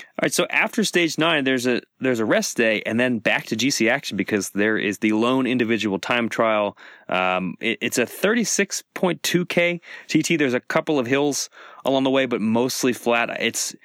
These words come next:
it's a good one to keep the climbers honest. Uh, I, I think, I think you gotta have this kind of stage, uh, in, in, in any Grand Tour. And that said, it's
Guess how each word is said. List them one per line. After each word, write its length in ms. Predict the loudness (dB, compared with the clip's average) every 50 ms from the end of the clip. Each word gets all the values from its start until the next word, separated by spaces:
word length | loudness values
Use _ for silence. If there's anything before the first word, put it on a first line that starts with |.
| -20 -16 -6 -4
it's 140 | -2 0 2
a 20 |
good 80 | 2 2
one 120 | 2 2
to 40 | 0
keep 220 | 0 0 0 0 0
the 80 | 0
climbers 340 | 0 0 0 2 2 0 0
honest. 480 | 2 2 0 0 -2 -4 -6 -6 -10 _ _ -20 -20 -20 -18 _ -2
Uh, 320 | 0 0 2 2 0 -2 -2 -4 -6
I, 120 | -4 -4
I 120 | -4 -4
think, 360 | -2 -2 -4 -4 -4 -10 -16 _ -20 -20 -20 -20 -20 -20 -20 -20 -20 -20 -20 -20 _ _ _ -6
I 60 | -6 -2
think 160 | 0 0 0
you 40 | 0
gotta 220 | 0 0 0 2
have 160 | 0 0 -2
this 240 | -2 -4 -4 -4 -6
kind 160 | -4 -4 -4
of 80 | -4 -4
stage, 480 | -2 -2 0 0 0 -2 -4 -6 -6 -8 -10
uh, 220 | -10 -8 -6 -6 -6 -8
in, 140 | -8 -8 -8
in, 440 | -6 -6 -6 -4 -4 -6 -8 -10 -10 -6
in 100 | -4 -2
any 140 | -2 -2 -2
Grand 260 | -2 -4 -4 -4 -4
Tour. 320 | -4 -2 -2 -2 -2 -6 _ _ -10
And 600 | -6 -4 -2 -2 -2 -2 -4 -4 -6 -8 -10 -12 -18 _ _ _ _ _ _ -20 -20 -18 -12 -10 -10 -8 -8 -8 -2
that 280 | 0 0 0 0 -2
said, 440 | -4 -4 0 2 2 2 2 0 0
it's 220 | -2 -4 -4 -6